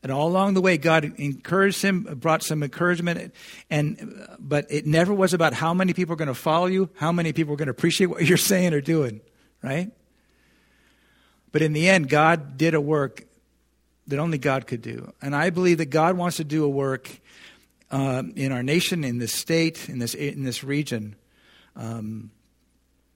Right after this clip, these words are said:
more than we could really even begin to imagine. But he's looking for people who can humble themselves and say and recognize they don't have anything impressive to present, offer to God except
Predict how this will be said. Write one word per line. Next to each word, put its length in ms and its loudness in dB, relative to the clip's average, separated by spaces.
more 220 0
than 140 -2
we 100 -2
could 160 -8
really 440 -2
even 320 -2
begin 300 -4
to 140 -8
imagine. 560 -4
But 80 -2
he's 120 2
looking 200 0
for 140 -2
people 300 -2
who 80 -14
can 180 -2
humble 300 -2
themselves 600 -2
and 140 -6
say 560 0
and 100 -6
recognize 480 0
they 120 4
don't 220 2
have 220 0
anything 400 -2
impressive 600 -2
to 200 -4
present, 560 -4
offer 280 -4
to 60 -6
God 260 -2
except 580 -4